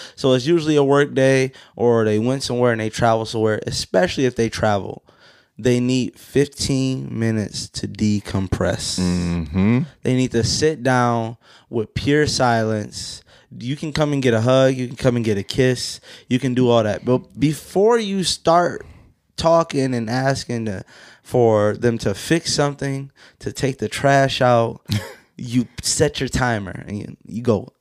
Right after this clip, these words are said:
Speaker 1: "It's not time yet. It's only been ten minutes. I'm gonna
Speaker 2: Yeah.
Speaker 1: give 'em five more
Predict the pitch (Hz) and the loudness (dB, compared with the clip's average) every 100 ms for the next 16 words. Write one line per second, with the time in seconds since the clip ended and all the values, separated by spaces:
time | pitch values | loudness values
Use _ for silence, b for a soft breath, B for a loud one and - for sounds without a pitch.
0 | _ 123 123 135 147 - - 131 110 101 | _ -6 -4 -2 -2 -2 0 2 0 -2
1 | 92 - - - 110 135 139 139 123 113 | -6 -8 -10 -6 0 2 4 2 0 -4
2 | - 127 123 117 117 117 95 90 85 101 | -4 -2 0 -2 -2 -2 0 0 0 -4
3 | - 131 135 131 127 123 120 | -2 0 2 0 -4 -2 -4